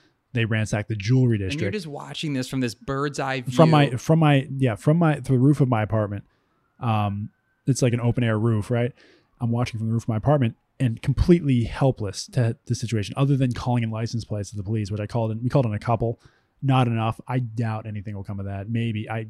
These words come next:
Speaker 1: you know, hopefully they can help some of the people who got, uh, stuff taken from them, but, um, completely helpless.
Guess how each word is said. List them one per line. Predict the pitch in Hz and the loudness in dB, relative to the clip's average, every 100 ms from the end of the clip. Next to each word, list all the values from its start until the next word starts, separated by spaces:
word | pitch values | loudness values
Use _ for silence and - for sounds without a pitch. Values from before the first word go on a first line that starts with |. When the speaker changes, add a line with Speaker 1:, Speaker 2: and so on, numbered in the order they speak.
| - | -10
Speaker 1:
you | 113 | -8
know, | 98 | -6
hopefully | 95 143 135 131 113 104 - _ _ _ - | -2 -4 -4 -6 -6 -8 -12 _ _ _ -6
they | 117 | -4
can | 117 | -2
help | 107 107 | -4 -4
some | - 113 | -4 -2
of | 107 | -2
the | |
people | 107 104 101 95 _ _ _ _ - | -4 -6 -8 -12 _ _ _ _ -6
who | 120 | -4
got, | 107 104 | -4 -6
uh, | 120 101 101 | -6 -6 -8
stuff | 110 - - 107 - - - - | -10 -8 -4 -4 -4 -10 -16 -6
taken | 127 117 107 | -2 -2 -4
from | 101 | -6
them, | 98 98 | -6 -6
but, | 101 101 _ _ _ _ - | -8 -10 _ _ _ _ -14
um, | 107 98 95 98 143 _ - - - _ _ _ | -10 -8 -8 -12 -16 _ -18 -18 -20 _ _ _
completely | - - 147 | -8 -2 -2
helpless. | 104 101 104 - | -2 -6 -10 -12